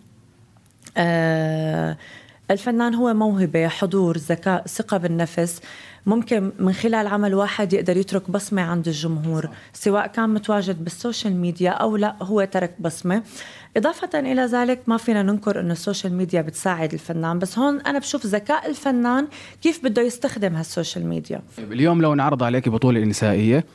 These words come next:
Speaker 2: بجانب قصي خولي، تيم حسن، الاثنين مع بعض،
Speaker 1: إيه.
Speaker 2: طبعًا ما حفظ الألقاب،
Speaker 1: إيه.
Speaker 2: وإجا لك المنتج حكى لك، آه، هبة الميزانية كتير، آه، عالية، يعني ما عندي،
Speaker 1: ليك؟
Speaker 2: ما، ما، ما معي إني أدفع.
Speaker 1: هلا يعني
Speaker 2: ب-،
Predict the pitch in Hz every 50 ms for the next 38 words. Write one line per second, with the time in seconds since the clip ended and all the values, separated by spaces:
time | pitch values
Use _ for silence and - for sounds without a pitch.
0 | - - _ - _ - 120 104 120 120 123 131 143 147 - - - - - 107
1 | 98 - - 110 113 117 147 156 151 - _ _ - 117 117 104 - - 95 -
2 | 85 - - - _ _ _ _ - - 113 110 - - 127 123 113 107 104 87
3 | 85 76 - - - _ _ _ _ - 185 - - 127 107 107 110 107 101 110
4 | 107 113 110 95 98 95 - 98 85 - - - 170 - - - 160 151 165 170
5 | 160 151 - 147 139 147 143 143 156 139 - 123 123 - 131 131 131 127 123 -
6 | - - 117 107 104 101 101 90 87 92 120 131 117 123 117 113 104 101 95 90
7 | 82 101 110 101 110 110 107 110 117 120 127 139 147 - - _ _ - _ _
8 | _ - _ _ - _ - - _ - - - 117 107 101 92 95 90 87 90
9 | 82 - - _ _ _ _ - - 104 104 - _ _ _ - - 95 101 127
10 | 139 139 117 107 104 101 98 101 110 123 131 131 131 127 120 - 143 156 170 170
11 | 180 190 190 185 190 202 208 202 180 170 160 170 165 156 151 151 - 117 107 -
12 | - _ _ - - - - 311 302 294 277 254 240 277 269 - 151